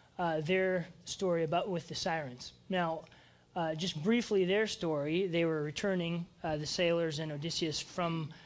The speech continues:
the underworld, Hades, and they were warned, "If you guys hear the sound of the sirens, be sure to fill your ears with beeswax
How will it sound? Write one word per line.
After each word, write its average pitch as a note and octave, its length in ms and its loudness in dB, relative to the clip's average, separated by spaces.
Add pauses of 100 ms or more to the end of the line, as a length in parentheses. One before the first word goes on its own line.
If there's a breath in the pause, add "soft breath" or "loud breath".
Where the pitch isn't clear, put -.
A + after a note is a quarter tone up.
the E3 100 -4
underworld, F#3 500 4
Hades, F#3 680 2 (480 loud breath)
and F3+ 360 4
they F#3 100 6
were F#3 120 4
warned, G3 340 2
"If E3 160 -4
you A3 200 4
guys G3 380 2
hear G#3 320 4
the E3+ 100 0
sound F#3 260 0
of F3+ 40 2
the F3 60 0
sirens, D3 560 0
be D#3 160 -2
sure F#3+ 400 4
to D#3+ 280 0
fill G3 240 2
your F#3+ 140 2
ears D#3 240 -2
with B2+ 180 -8
beeswax C#3+ 680 -4